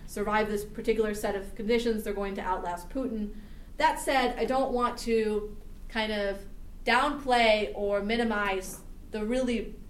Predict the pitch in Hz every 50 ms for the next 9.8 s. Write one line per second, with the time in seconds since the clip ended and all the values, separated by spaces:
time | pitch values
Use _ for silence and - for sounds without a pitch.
0 | - - 208 190 208 220 233 226 - 233 214 - 214 202 196 196 - 196 185 180
1 | - - - 196 180 175 175 175 180 - - - - 190 185 180 180 175 170 175
2 | 175 175 175 165 170 160 170 143 117 - - 117 113 104 - - - - - -
3 | 233 233 - 262 247 - 240 214 202 196 - - - - - - - - - -
4 | - - 226 233 240 233 220 214 214 214 220 208 196 190 185 190 185 180 180 180
5 | - - - - - - - - - - - - - 208 208 202 196 196 202 208
6 | 214 208 202 202 202 196 185 185 185 185 180 180 180 175 180 185 185 185 180 -
7 | 214 202 208 202 196 190 185 180 175 175 - 233 233 233 233 240 233 220 208 202
8 | 196 190 - 226 220 202 196 208 208 214 226 254 254 240 220 226 214 214 202 208
9 | 208 208 196 202 - 214 202 185 - 180 175 180 180 - -